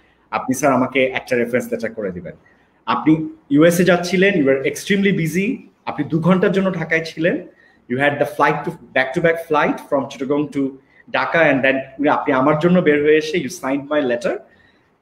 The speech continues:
you wrote something, you signed the letter, and that's the letter I submitted in my doctorate program। এবং ইনশাআল্লাহ I have started, and আমি already দু বছর শেষও করেছি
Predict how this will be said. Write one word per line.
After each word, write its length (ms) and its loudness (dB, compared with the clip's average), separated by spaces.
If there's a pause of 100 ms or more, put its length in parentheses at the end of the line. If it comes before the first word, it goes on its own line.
you 100 0
wrote 300 2
something, 320 0
you 140 0
signed 320 -2
the 80 0
letter, 280 0
and 120 -2
that's 300 -2
the 120 2
letter 180 0
I 80 0
submitted 560 -10
in 180 -8
my 160 -10 (300)
doctorate 340 -4
program। 320 -4 (380)
এবং 140 2
ইনশাআল্লাহ 420 4
I 20 2
have 160 -2
started, 420 0
and 160 0
আমি 240 0
already 320 2
দু 100 -4
বছর 260 -4
শেষও 320 -6
করেছি 420 -4